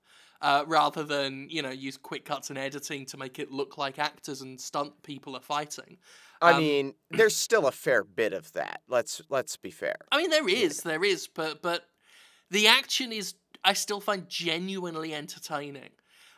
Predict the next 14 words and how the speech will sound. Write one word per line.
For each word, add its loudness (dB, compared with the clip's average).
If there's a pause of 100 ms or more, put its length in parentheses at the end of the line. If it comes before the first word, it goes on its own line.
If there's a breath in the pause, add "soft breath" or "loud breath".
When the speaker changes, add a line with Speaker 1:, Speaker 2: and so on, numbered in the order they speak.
Speaker 1:
Uh, 0
there 4
is 0
a 2
genuine -2
entertainment -8
to -10
the -6
action -6
sequences -12 (280 soft breath)
that 4
are 0
then -2
supplemented -4